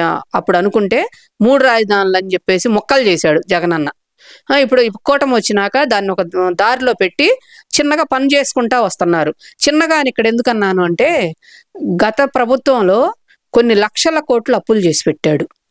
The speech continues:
అవన్నీ తీర్చుకుంటా, మళ్ళీ కొత్తగా అప్పులు తెచ్చుకుంటా, సంక్షేమాలు అమలు పరుచుకుంటా, ఆ, అన్ని విధాలుగా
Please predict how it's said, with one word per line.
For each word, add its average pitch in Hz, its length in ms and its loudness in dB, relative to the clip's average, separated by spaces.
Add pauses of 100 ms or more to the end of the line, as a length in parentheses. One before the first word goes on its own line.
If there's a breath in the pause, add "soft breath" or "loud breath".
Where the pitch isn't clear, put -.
(260 loud breath)
అవన్నీ 269 420 2
తీర్చుకుంటా, 220 800 -2
మళ్ళీ 214 300 2
కొత్తగా 233 400 0
అప్పులు 214 260 0
తెచ్చుకుంటా, 196 720 0 (260 loud breath)
సంక్షేమాలు 226 640 0
అమలు 208 220 0
పరుచుకుంటా, 185 760 0 (580 loud breath)
ఆ, 214 380 2 (460)
అన్ని 254 240 2
విధాలుగా 247 540 0